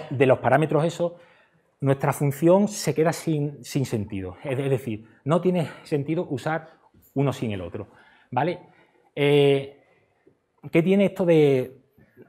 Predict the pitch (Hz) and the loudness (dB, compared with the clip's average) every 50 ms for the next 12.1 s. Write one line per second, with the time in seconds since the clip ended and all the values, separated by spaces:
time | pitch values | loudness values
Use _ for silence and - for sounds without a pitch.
0 | _ _ _ _ _ _ _ _ _ _ _ _ _ _ _ _ 131 123 120 117 | _ _ _ _ _ _ _ _ _ _ _ _ _ _ _ _ 0 2 4 6
1 | 123 123 110 98 101 131 175 180 - - _ - 139 147 143 - - 123 113 110 | 6 4 4 2 -2 -4 -6 -8 -10 -14 _ -4 -2 -2 -2 -2 -4 -6 -6 -6
2 | 107 - - _ _ _ _ _ _ _ 135 131 135 - 165 175 196 196 180 190 | -8 -14 -20 _ _ _ _ _ _ _ -6 -6 -2 0 2 2 2 2 0 0
3 | 180 - 165 156 151 139 165 151 139 117 101 95 92 101 107 - - - 120 135 | -2 -2 -2 -4 -2 -2 -4 -2 -2 -4 -6 -8 -10 -12 -16 -14 -12 -6 -2 0
4 | 135 127 113 95 - - - _ _ - - - - 131 123 135 147 156 143 - | 0 0 0 -2 -6 -14 -20 _ _ -20 -18 -8 -6 -2 0 2 2 2 0 -2
5 | 113 101 113 110 101 95 - - _ 139 147 143 123 110 - - - - - - | -6 -4 -4 -4 -4 -6 -10 -12 _ -4 -4 -4 -4 -6 -12 -18 -20 -18 -16 -10
6 | - 131 123 120 117 110 123 107 135 139 135 127 110 113 - - 120 120 120 117 | -6 -4 -4 -4 -4 -4 -4 -4 -2 -2 0 -2 -4 -4 -4 -4 -4 -2 -4 -6
7 | - 117 113 127 147 151 170 185 160 - - - - 131 127 123 123 127 151 156 | -6 -4 -2 -2 0 0 -2 -4 -4 -6 -6 -4 -2 -2 0 0 2 2 2 0
8 | 139 135 143 - - _ - - - _ _ _ _ _ - 123 - - 123 117 | -2 -6 -10 -14 -18 _ -20 -20 -20 _ _ _ _ _ -8 -8 -4 -4 -2 -2
9 | 113 107 92 92 98 - - _ _ _ _ _ 127 123 147 143 113 110 120 117 | -2 -2 -4 -6 -10 -14 -16 _ _ _ _ _ -4 -2 -2 -2 -2 -2 -2 -2
10 | 110 113 117 151 175 180 185 180 165 170 - 165 156 160 156 151 147 147 - 147 | -4 -4 -4 -4 -2 0 0 0 0 0 -2 -4 -2 -2 -2 -2 -2 -2 -4 -2
11 | 135 151 160 156 151 143 147 165 - - _ _ _ _ _ - - 139 139 160 | 0 2 2 0 0 -2 -4 -6 -8 -10 _ _ _ _ _ -6 -2 -2 -2 -2
12 | 165 | -4